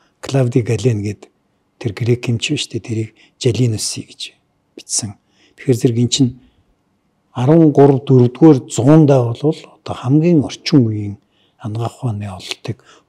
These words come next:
бүгдийг Монголын эзэнт гүрэн цуглуулад тэрий чи ингээд судар ном болгож бичээд ингээд ясна. Зүгээр хэдтийн уламжилт ангаахваан болвол мэн улс байгуулагдсан үе хэсэгтээд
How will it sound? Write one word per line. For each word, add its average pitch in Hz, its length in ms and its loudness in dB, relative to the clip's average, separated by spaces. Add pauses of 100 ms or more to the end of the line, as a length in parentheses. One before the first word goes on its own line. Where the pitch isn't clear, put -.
бүгдийг 139 720 4 (560)
Монголын 123 400 -2
эзэнт 120 240 -6
гүрэн 95 320 -12
цуглуулад 110 720 -10 (640)
тэрий 117 240 -2
чи 131 160 0
ингээд 104 400 -10 (400)
судар 117 400 -6
ном 110 240 -4
болгож 110 480 -12
бичээд - 560 -4
ингээд - 400 -14 (480)
ясна. 120 320 -18
Зүгээр 127 240 -4
хэдтийн 143 420 2 (800)
уламжилт 131 640 2
ангаахваан 107 640 -8
болвол 107 400 -10 (160)
мэн 151 240 6
улс 120 240 -4
байгуулагдсан 101 560 -12
үе 101 160 -10
хэсэгтээд - 400 -14